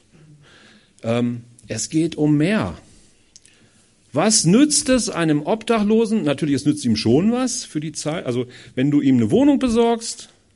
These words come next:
wenn du ihm frische Klamotten bringst, wenn du ihm mal einen Kaffee, mach das. Wenn du jemanden in der Stadt siehst, der auf der Straße, gerade morgens, bring dem heißen Kaffee. Der wird sich freuen.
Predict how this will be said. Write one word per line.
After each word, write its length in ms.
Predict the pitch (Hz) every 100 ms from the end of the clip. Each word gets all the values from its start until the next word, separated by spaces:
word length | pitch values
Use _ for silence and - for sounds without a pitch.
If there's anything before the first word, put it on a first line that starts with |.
| _ _ _ -
wenn 160 | 113
du 80 | 117
ihm 340 | 117 110 107
frische 360 | 104 - 131 117
Klamotten 460 | - 165 254 220 190
bringst, 480 | 190 190 196 -
wenn 120 | 123 123
du 80 |
ihm 160 | 123 120
mal 140 | 117
einen 100 | 110
Kaffee, 360 | 110 185 185 165
mach 240 | 131 156 -
das. 340 | 92 - - - - - -
Wenn 100 | 120
du 60 | 135
jemanden 360 | 147 156 151
in 60 | 151
der 80 | 147
Stadt 260 | 147 151
siehst, 480 | 151 151 151 - - _ - - -
der 80 |
auf 80 | 123
der 80 | 131
Straße, 280 | - 127 123
gerade 240 | 117 127
morgens, 600 | 123 117 131 113 87 - - _ _ - -
bring 220 | 135 160
dem 220 | 160 147
heißen 300 | 147 147 147
Kaffee. 460 | 135 139 - 90 78 - _ _ _ _ _ _ _ _ _ _ _ - 92
Der 120 | 104
wird 120 | 123
sich 200 | - 110
freuen. 440 | - 113 117 104